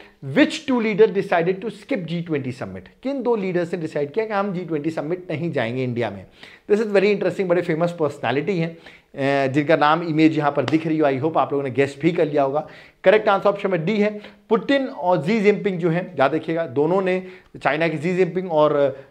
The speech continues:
रशिया के पुतिन, दोनों ने आने से मना कर दिया, मतलब वो आए नहीं किसी भी कारणवश। तो करेक्ट आंसर ऑप्शन नंबर डी। ओके, तो नेक्स्ट क्वेश्चन होता है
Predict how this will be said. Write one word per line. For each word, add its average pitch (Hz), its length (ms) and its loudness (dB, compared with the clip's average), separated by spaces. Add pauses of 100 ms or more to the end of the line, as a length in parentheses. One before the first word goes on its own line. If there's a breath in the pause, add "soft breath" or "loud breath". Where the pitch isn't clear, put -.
रशिया 156 260 2
के 190 60 2
पुतिन, 175 260 -2
दोनों 165 220 2
ने 190 80 -2
आने 170 200 0
से 170 120 -4
मना 151 180 0
कर 147 100 0
दिया, 147 160 0
मतलब 147 160 -2
वो 147 120 -4
आए 135 240 0
नहीं 170 180 -4
किसी 147 240 -6
भी 151 60 -4
कारणवश। 135 500 -2 (260 loud breath)
तो 131 60 -12
करेक्ट 202 320 4
आंसर 170 220 -2
ऑप्शन 143 360 -4
नंबर 156 520 -2
डी। 120 280 -4 (220)
ओके, 147 140 -4 (360 loud breath)
तो 247 80 0
नेक्स्ट 254 240 4
क्वेश्चन 240 220 0
होता 214 240 -2
है 247 120 -6